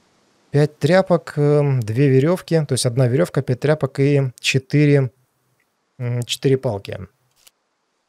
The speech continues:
У меня почти всё есть. Нужны только тряпки. Но тряпки, я думаю, мы добудем сейчас. И палки нужны.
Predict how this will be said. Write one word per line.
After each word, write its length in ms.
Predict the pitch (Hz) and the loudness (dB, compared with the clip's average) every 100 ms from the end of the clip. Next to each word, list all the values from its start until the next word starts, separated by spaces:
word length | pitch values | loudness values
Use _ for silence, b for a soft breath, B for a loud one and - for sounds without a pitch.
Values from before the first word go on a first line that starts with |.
| _ _ _ - | _ _ _ -6
У 40 | |
меня 120 | 139 | -6
почти 240 | 156 151 156 | -2 -2 -4
всё 160 | - | -2
есть. 440 | 143 160 196 - - _ - _ _ _ _ _ - _ _ _ - | -2 -2 -4 -8 -20 _ -20 _ _ _ _ _ -20 _ _ _ -10
Нужны 260 | 131 127 | -6 -4
только 260 | 143 127 131 | -4 -4 -4
тряпки. 500 | - 151 175 120 92 82 - _ _ _ _ _ _ _ _ - _ _ - _ _ _ - _ _ - | -2 -2 -2 -8 -10 -12 -20 _ _ _ _ _ _ _ _ -20 _ _ -20 _ _ _ -20 _ _ -12
Но 80 | 151 | -6
тряпки, 320 | 175 170 - | -4 -4 -2
я 60 | |
думаю, 220 | 147 147 139 | 0 0 0
мы 100 | 139 | 0
добудем 400 | 139 127 104 95 | 0 -2 -6 -10
сейчас. 480 | 98 - 90 - - _ _ - _ _ _ _ _ _ _ _ _ _ _ - _ _ - - - - - - - - - | -12 -12 -10 -12 -12 _ _ -20 _ _ _ _ _ _ _ _ _ _ _ -20 _ _ -20 -20 -20 -20 -20 -20 -20 -20 -16
И 120 | 156 151 | -10 -8
палки 400 | - 127 101 95 | -2 -4 -4 -10
нужны. 440 | 98 90 90 90 | -12 -12 -16 -18